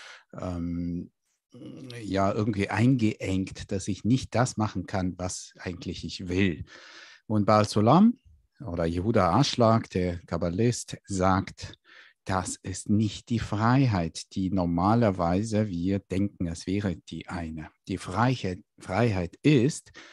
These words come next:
sich von dem Willen zu empfangen, zu befreien.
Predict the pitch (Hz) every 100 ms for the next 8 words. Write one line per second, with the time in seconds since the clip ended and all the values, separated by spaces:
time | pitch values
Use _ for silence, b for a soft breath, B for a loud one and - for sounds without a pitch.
0 | B B B B _ _ 101 90 113 -
1 | - - - 107 98 95 92 92 139 147
2 | 135 127 - 117 - 107 98 - 127 127
3 | 110 92 98 92 90 87 95 92 78